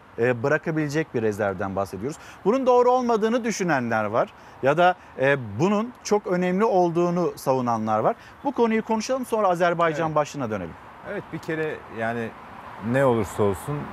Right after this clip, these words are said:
Speaker 2: milli bir servet. Hani ekonomimize hiç yoktan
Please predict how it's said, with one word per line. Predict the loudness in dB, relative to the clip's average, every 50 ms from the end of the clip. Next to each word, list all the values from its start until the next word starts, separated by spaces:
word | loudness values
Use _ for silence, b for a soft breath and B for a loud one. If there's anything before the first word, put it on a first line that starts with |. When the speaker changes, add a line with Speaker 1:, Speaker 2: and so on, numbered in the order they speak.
| -8 -4 -2
Speaker 2:
milli | -2 0 0 0 0 0 0
bir | -2
servet. | -4 0 2 4 4 4 4 2 0 0 -4 -10 -14 -14 -14 -14 -14 -14 -14 -14 -14 -14 -14 -14 -14 -8 -4
Hani | -2 -2 0 0 -2 -4 -6 -10 -14 -14 -14 -14 -14 -14 -14 -14 -14 -14 -14 -14 -14 -14 -14 -14 -14 -4 0
ekonomimize | 0 0 2 0 0 0 2 2 2 2 0 0 0 2 2 2 2 2 0 -6 -12 -14 -14 -14 -14 -6 -4
hiç | -4 -4 -2 0 2
yoktan | 2 2 2 0 0 0 0 0